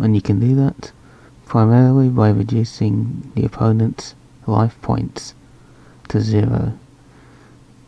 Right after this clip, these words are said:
Each player has eight thousand life points to begin with, and a deck of between forty and sixty cards. So the basics here are,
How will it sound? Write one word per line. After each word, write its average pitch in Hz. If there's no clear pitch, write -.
Each -
player 110
has 110
eight 120
thousand 110
life 110
points 131
to -
begin 107
with, 120
and 113
a 110
deck -
of 113
between 117
forty 123
and 110
sixty -
cards. 117
So 120
the 120
basics 143
here 123
are, 107